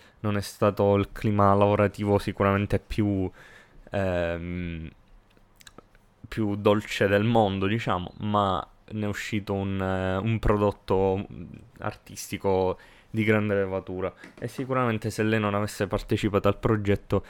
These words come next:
non avrebbe avuto, diciamo, lo stesso effetto, ehm, perché, eh, questo progetto, che è una sorta di musical atipico,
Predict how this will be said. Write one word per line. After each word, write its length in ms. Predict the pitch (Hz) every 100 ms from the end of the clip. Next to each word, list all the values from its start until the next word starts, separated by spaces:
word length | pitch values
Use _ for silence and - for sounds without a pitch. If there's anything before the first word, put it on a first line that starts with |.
| - -
non 140 | - 101
avrebbe 340 | 98 98 101
avuto, 300 | 95 98 98
diciamo, 340 | 92 - 95
lo 80 | 95
stesso 800 | 92 - - - - 92 90 87
effetto, 720 | 95 - - 92 - - 90 - _ _ - -
ehm, 720 | 67 101 92 87 87 - 50 - - - - - - - -
perché, 600 | - 101 - - 101 92 - - - - - - - - - _ - _ _
eh, 320 | 104 98 95 92
questo 300 | 107 - 110
progetto, 840 | 131 135 120 110 - - 101 - - - _ - - - -
che 120 | -
è 20 |
una 260 | 101 98 98
sorta 380 | 107 104 - 98
di 280 | 95 92 90
musical 880 | 101 104 98 - - 92 92 90 87 - - - - - - _ - _ - _ -
atipico, 720 | 104 - 92 92 95 113 131